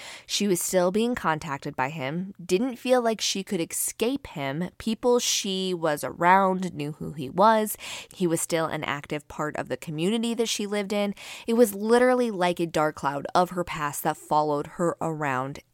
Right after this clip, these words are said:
everywhere. And there's a lot of shame that goes into being a victim of sexual abuse. There's so much guilt, so much what ifs,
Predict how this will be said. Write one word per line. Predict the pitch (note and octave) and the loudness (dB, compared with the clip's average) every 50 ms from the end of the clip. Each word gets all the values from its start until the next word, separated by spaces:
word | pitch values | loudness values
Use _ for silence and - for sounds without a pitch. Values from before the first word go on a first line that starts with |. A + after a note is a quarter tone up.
| _ _ | _ _
everywhere. | - D3+ D3+ - - - - - - C#2+ C#2+ - - F3 _ _ _ _ _ _ _ _ | -2 -2 -2 -4 -8 -10 -8 -6 -6 -6 -6 -8 -10 -14 _ _ _ _ _ _ _ _
And | - G#3 G#3+ A3 | 0 2 4 4
there's | A3+ A3+ G#3+ | 2 4 4
a | A#3 A#3 | 2 0
lot | G#3 G#3 G#3+ A3 A#3 B3+ C#4+ D#4+ | 0 0 0 2 2 2 2 4
of | F4 F4 E4+ - | 2 2 0 0
shame | - - - - - G3+ F3+ F3 E3 D#3+ D3+ D3+ E3 _ _ _ - - - - - - _ _ - | -4 -2 -2 0 0 0 0 0 -2 -4 -4 -6 -8 _ _ _ -20 -20 -20 -20 -20 -20 _ _ 0
that | G3+ F#3+ | 0 4
goes | F3 F#3+ F#3 F#3+ F3+ | 6 6 6 6 6
into | F#3 F3 E3+ F3 - - E3+ | 4 2 2 0 -2 -4 -4
being | D#3+ D#3+ D#3 D3+ C#3+ C#3+ | -2 -2 -4 -2 -2 -2
a | C#3 | 0
victim | C#3+ D3 C#3 - - D3 C#3+ C#3+ - | 0 -2 -2 -2 -4 -6 -6 -4 -6
of | - C#3+ - | -6 -6 -4
sexual | - - B2 - - - - | -4 -4 -4 -6 -6 -6 -6
abuse. | - - - - - - F#3+ - - - - | -6 -6 -6 -8 -8 -8 -12 -14 -14 -16 -6
There's | - G3+ G3+ G3+ G3+ G3 F#3+ - - | -4 -2 -2 0 -2 -4 -6 -10 -12
so | - - - - - - - A#3+ A#3 A#3 A#3 | -12 -12 -10 -8 -6 0 6 8 8 10 10
much | A3+ G3+ E3+ E3 - - - | 8 6 4 2 0 -6 -4
guilt, | D#3 D3 D3 D3 C#3+ - | -2 0 0 0 -2 -4
so | - - - - G#3 G#3 G#3 | -6 -6 0 2 2 2 4
much | G3+ G3 F#3+ F#3+ F#3 - | 2 2 2 2 0 -2
what | F3 D#3+ D#3 D#3 D3+ - - | -8 -2 -2 -2 -2 -2 0
ifs, | - G#3+ A3+ A3 A3+ - - - - - | 0 2 4 2 2 0 -2 -4 -4 -4